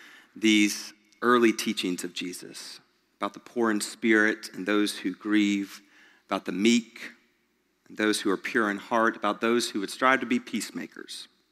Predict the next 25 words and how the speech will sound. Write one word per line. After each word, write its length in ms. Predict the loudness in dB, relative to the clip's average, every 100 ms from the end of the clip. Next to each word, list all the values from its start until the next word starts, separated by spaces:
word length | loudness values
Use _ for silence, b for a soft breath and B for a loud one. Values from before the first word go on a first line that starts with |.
| _ _ _ _ _ _ _ _ b b b b b b b b -2
Those 160 | 0
are 60 | 2
important 500 | 0 0 0 0 4
lessons, 460 | 4 4 0 -2 2
and 60 |
I 80 | 0
encourage 500 | 0 2 4 4 2
you 160 | -4 -4
to 120 | -4
reflect 460 | -4 2 0 2
on 140 | -2 0
them 180 | 0 2
this 240 | -2 0
week. 340 | -2 -2 -4 -20 b b b b _ _ _ _ _ _ B B -8
I 60 |
think 260 | 0 0 0 -12 _
often 500 | 2 2 0 -2 -2 0
we, 320 | 2 4 2 -2 -12 _ _ _ _ _ _
we 100 | -2
read 320 | 4 4 6
them 280 | 2 4 4
as 420 | 6 6 4 -2 -14 -20 _
personal 640 | -4 -4 0 0 2 0 -6 -12 -14
reflections, 880 | -4 -4 -2 -6 -8 -12 -14 -18 -20 _ _ _ _ _ _ _ _ _ _ _ b b b b
that 200 | 4 4